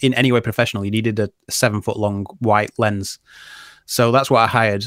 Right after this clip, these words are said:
and I got enough out of that wedding to make a portfolio. I was, I was, I knew how to build a website, so I built my own website with that portfolio. This was before anything like WordPress or anything existed, so you had to,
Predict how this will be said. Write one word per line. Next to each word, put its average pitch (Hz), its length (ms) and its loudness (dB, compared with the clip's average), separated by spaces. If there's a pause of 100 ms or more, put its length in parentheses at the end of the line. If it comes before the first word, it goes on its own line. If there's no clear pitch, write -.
(100)
and 139 300 2
I 151 40 2
got 170 160 2
enough 165 180 4
out 156 120 6
of 135 60 4
that 123 120 4
wedding 127 260 4
to 117 100 -2
make 120 240 2
a 117 40 -2
portfolio. 117 680 2 (380)
I 117 160 4
was, 117 300 0 (200)
I 123 80 4
was, 117 300 0 (540)
I 113 80 0
knew 135 240 4
how 131 120 4
to 123 100 -2
build 117 240 2
a 110 40 0
website, 117 500 2
so 113 100 0
I 107 60 2
built 120 220 0
my 113 120 2
own 110 100 0
website 110 400 0
with 113 160 0
that 113 140 0
portfolio. 104 640 0 (560)
This 143 200 0
was 123 100 0
before 131 380 2
anything 120 260 0
like 107 120 2
WordPress 117 440 0
or 110 80 0
anything 117 260 0
existed, 107 340 -4
so 107 340 -2
you 127 100 0
had 127 100 2
to, 104 160 -2